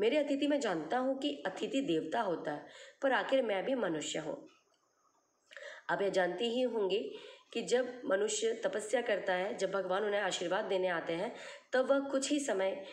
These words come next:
तक साथ रहते हैं और फिर भगवान उन्हें तथास्तु कर कर, उन्हें आशीर्वाद देकर आगे चले जाते हैं।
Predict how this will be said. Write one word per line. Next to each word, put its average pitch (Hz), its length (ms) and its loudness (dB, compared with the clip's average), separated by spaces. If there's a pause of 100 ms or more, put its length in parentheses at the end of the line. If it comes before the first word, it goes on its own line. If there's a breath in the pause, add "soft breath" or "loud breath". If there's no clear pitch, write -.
(280 loud breath)
तक 214 120 0
साथ 233 300 0
रहते 226 260 0
हैं 202 200 0
और 190 160 -2
फिर 233 280 2 (760 loud breath)
भगवान 196 420 2
उन्हें 196 240 2
तथास्तु 220 460 0
कर 185 180 2
कर, 190 280 2
उन्हें 190 320 2
आशीर्वाद 190 440 2
देकर 208 440 -2
आगे 294 200 2
चले 202 240 0
जाते 156 300 0
हैं। 156 260 -6